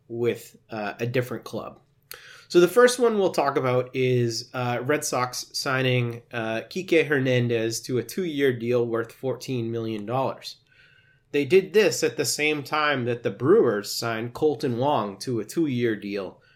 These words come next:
at eighteen million dollars. Um, Keaton, which of those two deals would you prefer in a vacuum if both were available to the Red Sox,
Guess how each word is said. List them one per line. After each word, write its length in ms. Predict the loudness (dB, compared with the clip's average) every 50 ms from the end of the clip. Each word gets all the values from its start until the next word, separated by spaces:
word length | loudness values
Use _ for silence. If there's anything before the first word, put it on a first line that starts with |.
| _ _ -6
at 180 | -6 -6 -6 -2
eighteen 520 | -2 -2 -2 -2 -8 -6 -6 -6 -6 -8
million 320 | -10 -12 -12 -12 -12 -12
dollars. 580 | -12 -12 -12 -12 -16 -16 -16 -14 -14 -14 -14 _ _ _ _ _ _ _ _ _ _ _ _ _
Um, 500 | -6 -4 -2 -2 -2 -2 -4 -6 -8 -12 -14 _ -20 _ _ _ _ _ _ -6
Keaton, 320 | -4 -4 -4 -4 -8 -14 _ _ _ _ _ _
which 260 | 2 4 4 4 4 -4
of 140 | -6 -2
those 280 | -2 0 0 0 0 -2
two 200 | -4 -6 -8 -6
deals 600 | -6 -4 -2 0 0 0 0 -2 -4 -8 -8 -12 -14
would 280 | -6 -4 -4 -4 -2
you 120 | -4 -4 -4
prefer 540 | -2 -2 -2 -2 0 -2 -2 -2 -2 -2 -4
in 200 | -4 -4 -4 -4
a 60 | -2
vacuum 580 | 0 0 0 0 0 0 -4 -8 -8 -8 -8
if 300 | -6 -6 -8 -8 -8 _
both 280 | 4 6 6 6 4 0
were 200 | -2 0 2 2
available 420 | 2 2 0 0 0 -2 -4 -4
to 160 | -6 -4 -2 -2
the 100 | 0 0
Red 200 | 0 0 0 -2
Sox, 520 | -4 -4 -4 -6 -6 -8 -10 -12 -12 -14